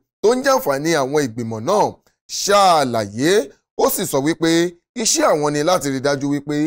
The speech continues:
ètò náà ó kẹsẹ̀ járí. Ó ní ìdàgbàsókè ètò ẹ̀kọ́ jẹ́ Gómìnà Ṣèyí Mákindé lógún púpọ̀ láti rí dájú wípé ètò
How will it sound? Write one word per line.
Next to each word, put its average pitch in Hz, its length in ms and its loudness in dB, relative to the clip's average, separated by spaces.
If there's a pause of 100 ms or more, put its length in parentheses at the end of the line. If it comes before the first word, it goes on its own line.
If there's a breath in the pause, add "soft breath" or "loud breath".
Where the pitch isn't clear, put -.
(360)
ètò 160 320 0
náà 208 240 2 (160)
ó 147 180 -2
kẹsẹ̀ 127 500 -4
járí. 151 400 2 (460)
Ó 165 80 2
ní 220 160 2
ìdàgbàsókè 147 720 -2
ètò 151 260 0
ẹ̀kọ́ 123 280 -4
jẹ́ 196 260 2 (480 soft breath)
Gómìnà 247 460 0 (260)
Ṣèyí 131 420 -4
Mákindé 185 680 -2
lógún 196 380 -2
púpọ̀ 240 360 2 (300 soft breath)
láti 170 360 0 (120)
rí 135 100 -4
dájú 156 280 0
wípé 165 280 0 (140)
ètò 160 380 0